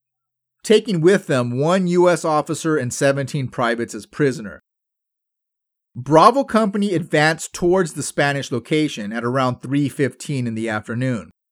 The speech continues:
and they destroyed Cusco well. The enemy injured only one Marine during this engagement. The number of Spanish casualties during this conflict varies from five to two hundred and ten. Kind of a big range there.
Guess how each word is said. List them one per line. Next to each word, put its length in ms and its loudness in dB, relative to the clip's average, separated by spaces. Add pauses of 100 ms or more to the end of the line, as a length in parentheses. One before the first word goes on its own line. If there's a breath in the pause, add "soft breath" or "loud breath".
(140)
and 140 -4
they 140 6
destroyed 560 0
Cusco 460 -4
well. 320 -2 (1120)
The 140 0
enemy 380 0
injured 400 0
only 260 -2
one 380 0
Marine 380 -2
during 260 -4
this 180 -6
engagement. 540 -8 (1200)
The 120 -2
number 440 2
of 120 0
Spanish 520 0
casualties 680 0
during 280 -4
this 140 -8
conflict 600 -8
varies 340 2
from 200 -8
five 580 2 (320 soft breath)
to 100 -8
two 300 -2
hundred 280 -2
and 140 -8
ten. 380 -6 (840)
Kind 220 -2
of 60 -2
a 80 -4
big 240 -4
range 300 -10
there. 200 -12